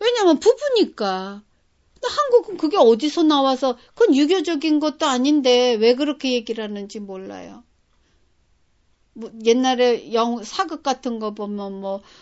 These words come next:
왕한테 중전 뭐 이러면 서로 쭉 그렇게 해서 존칭 부르지만 교회 직분은 그런 거 아니고 특히 가정 안에서는 그렇잖아요.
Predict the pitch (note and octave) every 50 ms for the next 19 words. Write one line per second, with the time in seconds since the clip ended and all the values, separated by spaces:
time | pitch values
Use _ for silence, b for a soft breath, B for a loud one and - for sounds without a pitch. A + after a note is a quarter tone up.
0 | b b _ G#3+ A3 A3+ A#3+ A#3+ A#3 A3+ A3 A3 G#3+ G#3 G#3 G#3 F3 F#3+ G#3+ A3
1 | G#3+ G#3 - A3+ G#3 G3+ G3+ G3+ - - A#3+ A#3+ A#3 A#3 A#3 B3 A3+ G#3+ G3+ G3
2 | G3+ G#3 G#3 G#3+ G#3 G#3 - - - D#4+ D4 C#4 A#3+ - B3 A#3+ - A3+ A#3+ A#3
3 | C4 A#3+ A#3+ B3 A3+ B B B B B - - C#4+ C#4+ C4+ - - D4 C4 A3
4 | A3+ A#3 A#3+ B3 B3+ B3+ G#3+ A3 A#3 A3 G#3+ G#3+ A#3 B3+ C4+ C4 A3 F3+ E3 E3
5 | _ _ _ _ _ _ _ _ _ _ _ _ _ _ _ _ _ _ _ _
6 | _ _ _ - - _ - - D#4 F#4+ G#4+ C5 C#5+ C#5+ - - F#4+ G4 - -
7 | C#5+ C#5+ C#5+ B4 F4+ - F4 G4+ B4 B4+ B4 - G3+ E3 A#3+ B3+ C#4+ E4+ D#4+ D#4+
8 | D#4 C#4 C4 B3+ B3+ B3+ B3 A3+ G3 F3+ - _ _ _ _ _ _ _ _ _
9 | _ _ _ _ _ _ _ _ - - - - B4 - - - A#3+ B3+ A#3 D4
10 | E4 E4 E4+ F4 D#4+ D4+ D4+ D4 E4 D4 C#4 D4 C#4 C4+ - C#4 B3+ A#3 G#3+ F#3+
11 | F#3 E3+